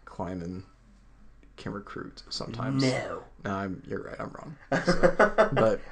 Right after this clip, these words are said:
Speaker 2: I have no evidence to say you're wrong, but no. Um, now let's go into the takeaways. There's really only three. Every single group is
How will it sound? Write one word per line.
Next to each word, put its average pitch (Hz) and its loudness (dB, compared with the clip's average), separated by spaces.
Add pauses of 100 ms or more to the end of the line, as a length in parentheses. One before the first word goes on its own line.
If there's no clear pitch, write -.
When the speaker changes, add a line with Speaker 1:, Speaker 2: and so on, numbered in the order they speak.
Speaker 2:
I 131 12
have 139 6
no 170 12
evidence 135 6
to - -2
say 135 4
you're 120 6
wrong, 110 4
but 107 -2
no. 131 6 (520)
Um, 113 4 (800)
now 147 8
let's 160 2
go 147 6
into 135 6
the 110 0
takeaways. 110 0
There's 110 -4 (540)
really 170 4
only 113 0
three. 101 -4 (500)
Every 165 8
single 180 2
group 107 -2
is 110 -4